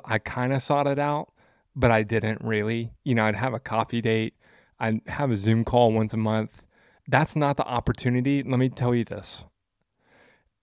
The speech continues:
Those calls with your mentor,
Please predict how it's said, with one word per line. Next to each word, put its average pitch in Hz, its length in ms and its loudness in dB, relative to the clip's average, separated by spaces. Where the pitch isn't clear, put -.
Those 143 320 4
calls 143 460 2
with 143 180 -2
your 117 100 2
mentor, 110 680 -2